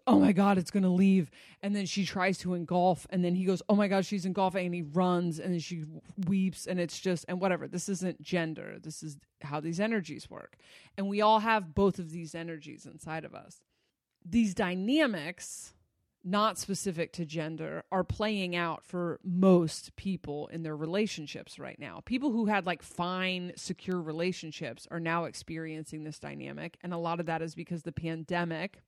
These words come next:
took the w-, took our, like, things we used to hide behind, right? We used to ha-, we used to hide our avoidance behind all of our busy activities, and now we don't have that. We're stuck around each other.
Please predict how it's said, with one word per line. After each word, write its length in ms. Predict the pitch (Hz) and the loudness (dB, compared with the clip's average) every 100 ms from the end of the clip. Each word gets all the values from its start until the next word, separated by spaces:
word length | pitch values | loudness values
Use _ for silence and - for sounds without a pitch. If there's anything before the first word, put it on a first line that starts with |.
| _ _ _ _ _ _ _ _ _ _ _ _ _ _ - | _ _ _ _ _ _ _ _ _ _ _ _ _ _ -14
took 500 | - 226 226 - - | 2 6 6 4 -2
the 140 | 196 | 0
w-, 220 | 180 202 - - - | 2 0 -2 -12 -4
took 280 | 233 247 226 | 2 2 4
our, 340 | 190 175 175 - | 2 2 0 -2
like, 300 | 175 - - | -4 -4 -2
things 300 | 208 190 180 | 0 0 0
we 80 | |
used 180 | 190 165 | -2 -2
to 60 | 156 | -8
hide 300 | - 214 175 | -4 -2 -2
behind, 360 | 135 135 113 - | -6 -10 -10 -6
right? 200 | 170 180 | -4 -4
We 100 | 180 | -4
used 200 | 180 - | -6 -6
to 80 | 160 | -8
ha-, 200 | 165 - | -8 -8
we 120 | 175 | -8
used 140 | 170 | -6
to 60 | 175 | -8
hide 300 | - 160 165 | -6 -6 -4
our 160 | 165 160 | -2 -2
avoidance 720 | 143 160 175 165 160 - - | -2 -2 -2 -2 -4 -8 -10
behind 380 | 151 151 160 | -8 -6 -4
all 160 | - 160 | -2 -4
of 120 | 147 | -4
our 160 | 156 156 | -6 -8
busy 480 | 135 175 151 170 156 | -2 -2 0 -4 -6
activities, 720 | 135 - 190 175 135 147 156 | -8 -8 -8 -6 -8 -10 -8
and 80 | |
now 100 | 151 | -6
we 120 | 156 160 | -2 -2
don't 200 | - - | -4 -4
have 280 | 165 156 | -4 -4
that. 240 | - - - | -8 -12 -10
We're 100 | 165 | -10
stuck 320 | - 165 151 | -8 -8 -8
around 320 | 151 156 156 | -8 -6 -8
each 200 | 147 - | -10 -14
other. 340 | 127 - - | -14 -14 -16